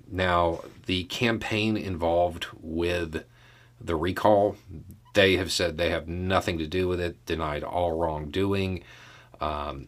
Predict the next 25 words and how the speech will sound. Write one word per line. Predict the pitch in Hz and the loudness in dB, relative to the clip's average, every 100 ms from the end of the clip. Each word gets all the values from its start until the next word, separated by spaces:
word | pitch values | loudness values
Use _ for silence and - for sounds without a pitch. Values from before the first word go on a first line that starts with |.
| - | -8
in | 85 | -8
fact, | 80 101 95 82 | 0 0 0 -2
they | 90 85 | -2 0
seem | - 123 156 160 | 0 2 2 2
to | 139 | 2
have | 107 | 2
alleged | 92 82 85 85 82 - - - - - - - - - - - - - - - - - | 2 0 0 -2 0 -2 -4 -16 -20 -20 -20 -20 -20 -20 -20 -20 -20 -20 -20 -20 -20 -18
that | 87 92 92 - - | 0 2 2 -4 -8
perhaps | - 92 101 98 - | -4 0 2 2 -2
this | 87 92 - | -4 -4 -4
is | 92 87 - | -4 -6 -4
the | 85 82 | -4 -4
county | - 95 90 | -6 -4 -4
clerk. | 78 - 127 120 98 - - - - - - - - - - _ _ _ _ _ _ 110 | -8 0 6 6 6 -2 -16 -20 -20 -20 -20 -20 -20 -20 -20 _ _ _ _ _ _ -10
Th-, | 110 120 110 | -8 -6 -2
it's | 123 - | -2 0
the | 113 | 0
county | 147 135 | 0 0
clerk's | - 113 - | 0 0 2
office | 110 107 - | 0 0 -4
trying | - 107 107 | 0 0 0
to, | 104 104 95 90 82 82 | -2 -2 -2 -4 -6 -4
like, | 82 - | -6 -6
cover | - - 104 98 - | -2 2 4 2 2
up | 85 113 | 0 0